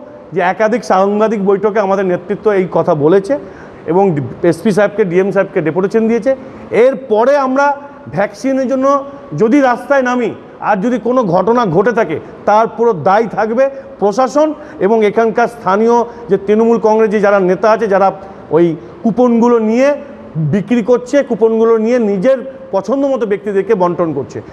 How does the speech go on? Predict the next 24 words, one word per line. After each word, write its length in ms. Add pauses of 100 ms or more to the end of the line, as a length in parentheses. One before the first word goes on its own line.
(160)
রথতলা, 420
কাঞ্চননগরে 560
আমাদের 300
বিজেপির 320
ছেলেরা 240 (260)
একটা 280 (160)
ভ্যাকসিন 320
পাচ্ছে 240
না, 100 (600)
দাঁড়িয়ে 300
আছে 180
লাইনে, 280
তাকে 180 (460)
কুপনটা 480
কেড়ে 280
নিয়ে 160
তাকে 120
মেরে, 240 (200)
থাপড় 300
মেরে 160
বার 180
করে 140
দেওয়া 200
হচ্ছে 260